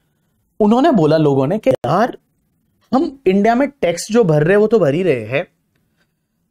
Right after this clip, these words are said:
उसके ऊपर सरचार्ज, और वो भी पच्चीस परसेंट सरचार्ज, थर्टी सेवन परसेंट surcharge on the taxes, बहुत हाई है। लोगों ने इंडियन शेयर मार्केट से पैसा निकालना चालू किया, जो normally एफ़आईआईज़ वगैरह थे, क्योंकि एफ़आईआईज़ वगैरह है ना, वो भी तुम्हारे एओपी बीओआई में आते हैं।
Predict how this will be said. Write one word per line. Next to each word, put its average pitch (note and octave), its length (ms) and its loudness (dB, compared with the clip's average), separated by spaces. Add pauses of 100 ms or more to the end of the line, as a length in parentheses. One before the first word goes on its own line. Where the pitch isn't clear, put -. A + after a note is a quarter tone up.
उसके A#3+ 340 -2
ऊपर - 360 -2
सरचार्ज, F3+ 720 -2
और G#3+ 120 2
वो C4 140 0
भी D4+ 100 0
पच्चीस - 560 -4 (100)
परसेंट F#3 340 0
सरचार्ज, C#3 440 -2 (240)
थर्टी G3+ 280 0
सेवन G#3 300 -2
परसेंट F3 460 0
surcharge D3 480 -2
on D#3 100 0
the D3+ 120 -4
taxes, C3 320 -6 (120)
बहुत C#3 340 -4
हाई B2+ 200 -2
है। D3 180 2 (360)
लोगों F#3 300 2
ने A3 200 -4
इंडियन D#3 280 0
शेयर D#3 220 -2
मार्केट C3+ 340 -6
से F3+ 120 -4
पैसा D#3 340 -6
निकालना C3+ 680 -4 (140)
चालू B2 240 -2
किया, B2+ 160 -2
जो D#3 200 -2
normally D#3+ 540 -2 (320)
एफ़आईआईज़ F#3+ 640 0
वगैरह A2+ 280 -6
थे, A2 180 -10
क्योंकि - 1120 -6
एफ़आईआईज़ B3 680 -2
वगैरह G#3+ 260 0
है F#3 120 0
ना, G3 240 -2
वो D3+ 180 0
भी G#3+ 100 0
तुम्हारे F3 420 -2
एओपी C#3 320 -2
बीओआई D3 260 -2
में D3 120 -6
आते C#3 220 -8
हैं। - 100 -14